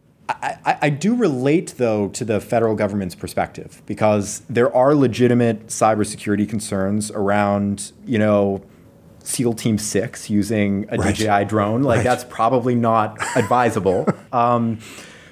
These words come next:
Speaker 1: so I, I appreciate that. And I, I think the other thing going through their head is America does not have a robust drone supply chain at all. And,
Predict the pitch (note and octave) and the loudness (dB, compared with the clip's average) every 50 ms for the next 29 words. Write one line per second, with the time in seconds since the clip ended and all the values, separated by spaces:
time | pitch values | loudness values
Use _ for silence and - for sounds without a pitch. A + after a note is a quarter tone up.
0 | - _ - - E3 D3+ C#3+ D3 - - C#3 C#3 D3 - C#3 C#3 C#3 - F#3+ E3+ | -20 _ -6 -2 0 2 2 0 0 0 0 0 2 2 0 0 0 0 -2 0
1 | - G3+ D#3+ D#3+ B2 A2+ A#2 B2+ B2 C#3 D#3 D#3 - - D#3+ C#3+ - A3 A3 F#3+ | 0 -2 0 2 2 2 2 2 2 0 -2 -2 -2 -2 -2 0 0 -2 0 0
2 | D#3 C#3 D#3 D#3+ D#3+ E3+ D3 C#3 C#3 C3 B2+ A#2+ - A#2+ G2+ G#2 F#2 - B2+ C#3+ | 2 2 2 0 0 -2 0 2 2 0 0 -2 -2 -2 -2 -2 -4 -2 0 0
3 | D#3 C3+ A2+ G2+ G2 A2+ - C3 A2+ A2+ A2+ A2 G#2+ G#2 G2+ - - - - - | 2 2 2 0 -2 -6 -4 0 2 2 2 2 0 -2 -2 -6 -10 -12 -16 -20
4 | - - - - - - _ _ C#3+ C3 B2+ C3 C#3 E3+ G3+ G#3 - - G3+ D#3 | -20 -20 -20 -20 -20 -20 _ _ 0 2 2 2 2 2 0 0 0 0 -2 0
5 | C3 C#3+ B2+ A2 A#2+ A#2 A2+ A2+ A#2+ C#3 D3+ - - - - A#2 A#2 A#2+ A#2+ A2+ | 0 -2 -2 0 0 0 2 2 2 2 0 -2 -4 -4 -2 0 2 2 2 0
6 | G#2+ - - A#2 A2 G#2+ G#2 G2+ G#2 G2 F2 E2+ G#2 G#2 G#2+ G#2+ - - - - | 0 -4 -6 -4 -4 -2 0 0 0 0 0 0 0 0 0 0 -4 -8 -14 -16
7 | - - _ _ - - - _ _ - G2+ G2+ G#2 G#2+ G#2+ G#2 G#2 G#2 G#2+ G#2 | -20 -20 _ _ -20 -20 -20 _ _ -14 -6 0 2 4 4 4 2 2 0 -2
8 | - F2+ - - F2+ F2+ F#2 F2 - - D2 D#2 - G#2 - - - - - - | -4 -6 -2 0 0 0 0 -2 -6 -10 -10 -10 -14 -16 -18 -20 -20 -20 -20 -20
9 | - - G2 G#2+ A2+ B2 - A2 G#2 E2+ - - - - - _ _ _ _ _ | -10 -4 0 0 0 0 0 0 0 0 -2 -6 -14 -20 -20 _ _ _ _ _
10 | A#2+ A2+ A2+ A#2 A#2 A2+ A2 G#2 G#2+ | -2 2 2 2 2 2 -2 -4 -6